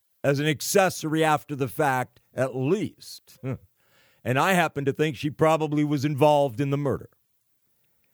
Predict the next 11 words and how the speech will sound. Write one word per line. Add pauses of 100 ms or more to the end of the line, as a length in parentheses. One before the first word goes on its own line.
(1300)
But
Brian
Sluice, (120)
forty-four, (600)
and
his
former
wife, (920)
Jarlin (200)
Lisbeth
Sluice